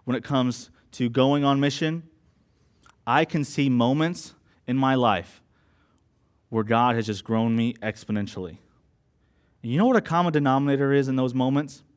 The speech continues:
I share the gospel frequently. This is not a pat in the back thing. This is true for all of us. There's no coincidence there.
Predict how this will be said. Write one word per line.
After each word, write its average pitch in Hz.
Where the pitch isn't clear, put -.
I 147
share 156
the 131
gospel 113
frequently. 104
This 107
is 107
not 117
a 120
pat 117
in 101
the 107
back 101
thing. 95
This 98
is 117
true 139
for -
all 117
of 98
us. 98
There's 120
no 175
coincidence 165
there. -